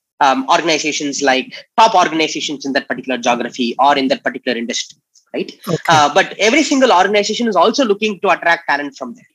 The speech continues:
Speaker 1: But what's the edge is by having you, having your recruiters to do an enough research. Uh, via Circles, you'll be able to identify and get some pieces of research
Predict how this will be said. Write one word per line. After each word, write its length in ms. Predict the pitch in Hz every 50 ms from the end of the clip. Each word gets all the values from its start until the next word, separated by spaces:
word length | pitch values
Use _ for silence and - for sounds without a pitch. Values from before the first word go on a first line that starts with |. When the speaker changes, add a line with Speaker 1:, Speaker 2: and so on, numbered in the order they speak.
| _ _
Speaker 1:
But 300 | 160 151 175 170 170 - - - - - _
what's 320 | _ 151 202 240 240 - -
the 180 | 320 277 -
edge 440 | 170 196 214 214 208 - - - - -
is 180 | 190 180 -
by 380 | 139 - 165 165 175 180 180 160
having 420 | - - 175 180 196 220 233 220
you, 300 | 214 226 233 233 226 - -
having 340 | - - 180 202 240 240 208
your 160 | 196 214 214
recruiters 480 | 180 156 160 - - 202 196 202 190 -
to 100 | - 160
do 280 | 139 160 170 180 180
an 100 | 180 156
enough 300 | 143 135 139 160 165 -
research. 520 | 127 - - 143 127 - - - - - _ _ _ _ _ _ _ _
Uh, 420 | - 151 143 139 139 135 139 139 - 147
via 240 | 151 170 196 220 233
Circles, 400 | - 214 202 196 214 214 202 160
you'll 200 | 170 175 175 170
be 120 | 196 185
able 160 | 175 175 180
to 100 | 175 180 160
identify 440 | 151 147 156 160 160 - - 151 151
and 220 | 160 156 151 135
get 160 | 123 147 151 -
some 260 | - 160 156 - -
pieces 280 | - 147 - - 139 -
of 120 | 135 127
research 520 | 131 127 - - 139 131 131 - - -